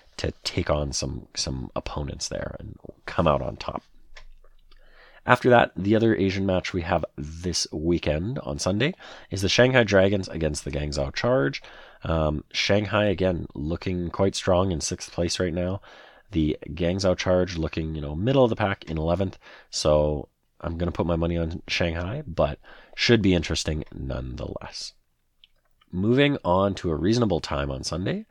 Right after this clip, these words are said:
we then have Houston playing Toronto, um, which could be an interesting one.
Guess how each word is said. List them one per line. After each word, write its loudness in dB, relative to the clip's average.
we 2
then 8
have 4
Houston -2
playing -4
Toronto, 0
um, 2
which -2
could 0
be 4
an 2
interesting 0
one. 2